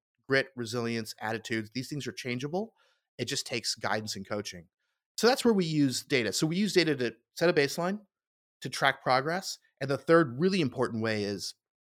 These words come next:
it helps us move our members from a healthcare system, which is just precision health, into what we call precision behavior. So the data like psych profiling, testing, kind of how your, your personality type, stuff like that,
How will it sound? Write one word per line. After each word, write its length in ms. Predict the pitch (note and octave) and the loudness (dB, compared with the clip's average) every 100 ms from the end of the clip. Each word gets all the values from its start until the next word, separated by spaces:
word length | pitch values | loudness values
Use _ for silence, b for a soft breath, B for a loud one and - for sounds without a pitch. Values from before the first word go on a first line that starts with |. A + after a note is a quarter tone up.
| _ | _
it 100 | C#3 | -10
helps 420 | A#2+ D#3 F#3 F#3 | -4 2 2 2
us 180 | G3+ - | 0 0
move 360 | D3 D3 D#3+ - | 0 2 2 2
our 140 | C3 B2 | 2 2
members 800 | B2+ C3 A#2 G2+ F#2+ A2 - - _ _ _ _ _ | 2 2 0 -2 -6 -8 -12 -16 _ _ _ _ _
from 160 | C#3+ C#3 | 0 0
a 60 | |
healthcare 480 | - D3+ D#3+ - C#3 | 2 0 0 0 -2
system, 420 | - C#3 - B2 | -2 -4 -2 0
which 200 | A#2+ B2 | 0 -2
is 260 | B2 A2+ - _ _ _ _ _ | -4 -8 -12 _ _ _ _ _
just 220 | - D#3+ | -4 -4
precision 520 | - D3 - D#3+ D3+ B2 | -4 -2 0 2 0 -4
health, 500 | - A#2 A3+ - _ _ _ _ _ | -2 -2 -2 -6 _ _ _ _ _
into 240 | D3+ - D3 | -6 0 0
what 100 | C#3 | 0
we 120 | C#3+ | 0
call 200 | D3+ C3+ | 0 0
precision 520 | - C3 D3+ B2+ A#2+ | -2 -6 -4 -2 -4
behavior. 680 | G#2+ - G#2 G#2+ F2 A1 - _ _ _ _ _ | -6 -10 -8 -8 -8 -14 -16 _ _ _ _ _
So 440 | - F3+ E3+ E3 - _ _ | 0 4 4 4 -4 _ _
the 60 | D#3+ | -6
data 540 | C3 D#3+ F3+ G#3 C#3+ | 2 2 6 6 8
like 280 | B2+ B2 A#2+ | 6 4 2
psych 340 | - C#3 B2+ | 2 0 2
profiling, 840 | - C3+ - B2+ B2 A#2+ A#2+ A#2+ A2+ _ _ _ | 0 0 2 2 4 2 0 -2 -8 _ _ _
testing, 720 | - D3 - - C3 B2 B2 - _ _ _ - | 0 2 2 0 0 0 -6 -12 _ _ _ -6
kind 140 | C#3+ | -4
of 80 | B2 | -4
how 160 | - C#3 | -2 0
your, 240 | C#3 B2+ | 0 -2
your 220 | A#2 B2+ | -4 -6
personality 580 | B2 C#3+ B2 B2+ A2+ A#2 | -4 -2 -2 0 2 0
type, 200 | A2 A2 | -2 -4
stuff 200 | - C#3 | -2 -2
like 140 | B2+ | -2
that, 260 | - B2 - | 2 2 0